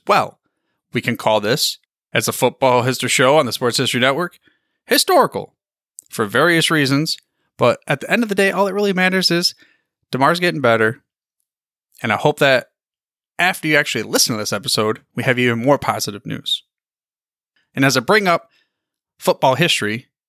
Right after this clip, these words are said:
the football history dude, I'm, we're knocking on five years of this show being in its existence. In fact,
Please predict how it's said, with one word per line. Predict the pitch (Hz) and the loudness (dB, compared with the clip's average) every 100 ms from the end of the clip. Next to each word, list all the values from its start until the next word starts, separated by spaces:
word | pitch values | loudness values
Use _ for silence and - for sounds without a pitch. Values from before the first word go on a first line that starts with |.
| _ | _
the | - | -6
football | 113 147 127 | 0 0 2
history | 143 127 - | 2 0 -2
dude, | 123 143 113 127 | 0 2 0 -2
I'm, | - 165 - _ _ - | -4 -6 -6 _ _ -6
we're | 147 | -2
knocking | 165 175 - 143 | 0 0 -2 -4
on | 135 120 104 _ _ _ _ _ _ | -2 -2 -6 _ _ _ _ _ _
five | 143 147 156 123 | 2 2 0 0
years | 135 117 98 110 | 2 2 -2 -4
of | |
this | 107 101 | -4 -2
show | - 117 107 | 0 0 0
being | 117 113 107 104 - _ _ | 0 -2 -2 -8 -14 _ _
in | 123 120 | -4 -2
its | 123 - | -2 -2
existence. | 117 117 113 - 101 - - _ _ - | -2 -4 -6 -8 -10 -8 -10 _ _ -12
In | 120 | -4
fact, | - 127 120 | -2 -2 -4